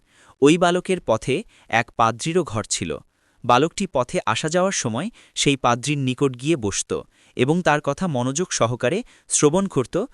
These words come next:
যা তাকে ভালোও লাগত। এভাবেই তার আসা যাওয়া অব্যাহত থাকে। একদা এই বালকটির যাওয়ার পথে এক বৃহদাকার জন্তু, বাঘ অথবা সাপ বসেছিল, যে মানুষের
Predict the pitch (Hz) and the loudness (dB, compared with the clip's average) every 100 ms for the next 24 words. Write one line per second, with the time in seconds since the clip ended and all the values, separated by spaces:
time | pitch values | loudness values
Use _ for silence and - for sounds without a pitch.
0 | _ - 131 123 139 208 139 120 143 120 | _ -2 0 0 -2 -4 -2 2 4 2
1 | 85 - 87 - _ _ - 139 202 202 | -2 -6 -10 -10 _ _ 2 4 4 2
2 | 196 180 160 107 - 139 147 180 131 101 | 0 0 2 0 0 0 2 2 2 0
3 | 104 113 110 101 95 - 73 _ _ _ | 0 -2 -4 -8 -8 -10 -12 _ _ _
4 | - 123 170 185 175 123 131 - 151 120 | -2 2 4 4 4 2 2 -2 0 2
5 | 110 131 131 117 143 208 - - 110 104 | 4 2 -2 -2 -4 -6 -14 -4 -2 -2
6 | 113 123 180 175 175 120 107 98 160 240 | -2 0 0 0 -2 0 -2 -2 -4 -4
7 | _ - 107 123 151 135 135 127 - 110 | _ -2 4 4 4 -2 -4 -4 -2 -2
8 | 104 95 127 - 165 254 _ _ - 131 | -2 -4 -4 -4 -6 -8 _ _ -2 2
9 | 143 139 156 | 4 4 2